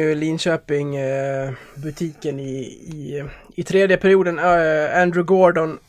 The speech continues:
intervjuades, eh, på isen efter andra perioden och sa att, eh, "It's more goals to come." Men <laughs> nej,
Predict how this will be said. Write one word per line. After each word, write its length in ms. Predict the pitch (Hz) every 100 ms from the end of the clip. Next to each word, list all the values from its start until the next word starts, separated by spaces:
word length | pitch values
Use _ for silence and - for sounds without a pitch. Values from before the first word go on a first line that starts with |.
| _
intervjuades, 1040 | 165 151 160 170 151 147 147 139 - -
eh, 380 | - 214 131 131
på 300 | - 156 165
isen 540 | 160 156 - 131 131 -
efter 460 | - 170 - - 147
andra 300 | 135 143 143
perioden 500 | 147 147 143 139 135
och 80 | 135
sa 160 | 151 135
att, 320 | 135 _ -
eh, 60 |
"It's 420 | 123 123 135 143 180
more 220 | 190 165
goals 360 | 165 156 139
to 100 | -
come." 300 | 139 165 120 131
Men 340 | 139 131 127 147
<laughs> 0 |
nej, 380 | 156 156 156